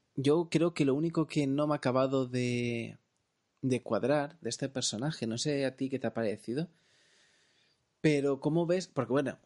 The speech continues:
a ver, eh, Joe Miller acaba teniendo una especie de, se acaba de enamorar, sí, se acaba enamorando de Julie Mao sin conocerla a través de todo lo que va descubriendo de ella. ¿Tú cómo lo ves esto? Porque a mí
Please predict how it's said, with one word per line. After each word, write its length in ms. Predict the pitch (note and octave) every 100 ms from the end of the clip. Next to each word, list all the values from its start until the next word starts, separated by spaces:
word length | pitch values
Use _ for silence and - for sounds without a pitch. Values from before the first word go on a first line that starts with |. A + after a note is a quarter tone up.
| -
a 100 | G#2+
ver, 220 | B2+ - _ _
eh, 220 | B2 A#2+ A2+
Joe 140 | C#3
Miller 600 | C#3 C#3 D3+ D#3 D#3+ C#3+ _ _ _ -
acaba 540 | C3+ C3 C3 C#3+ C#3+
teniendo 680 | C#3+ C3+ C3+ C#3 D3 D3+ D3+
una 160 | D3 C3
especie 560 | - C3 B2+ D3 C#3+
de, 560 | C3+ C3 B2 A2+ F2+ -
se 120 | -
acaba 240 | A#2 B2 D#3
de 80 | D#3+
enamorar, 520 | C#3 A#2 G#2+ D3 C3+ - - -
sí, 200 | - F3+
se 100 | B2
acaba 240 | G2 G#2+
enamorando 460 | E3 D3 G#2 D3+ D#3+
de 160 | B2 A#2
Julie 240 | B2+ B2
Mao 240 | B2 C#3 C#3
sin 140 | B2+
conocerla 600 | A#2+ A2 - A#2+ C#3+ D#3
a 80 | D3
través 340 | B2 A2+ B2
de 100 | C3+
todo 180 | B2+ B2+
lo 100 | B2+
que 120 | B2+
va 80 | A#2+
descubriendo 600 | A#2+ - G#2+ G#2+ A2 G#2+
de 120 | G#2 A2+
ella. 300 | C3+ - - _ _ _ _ _ _ _ _ _ _ -
¿Tú 160 | D#3+
cómo 200 | D#3+ F#3
lo 100 | F3+
ves 220 | A#2+ A2
esto? 340 | - - F#2 - _
Porque 220 | - B2+
a 40 | B2+
mí 480 | D3 G3 G3 F#3+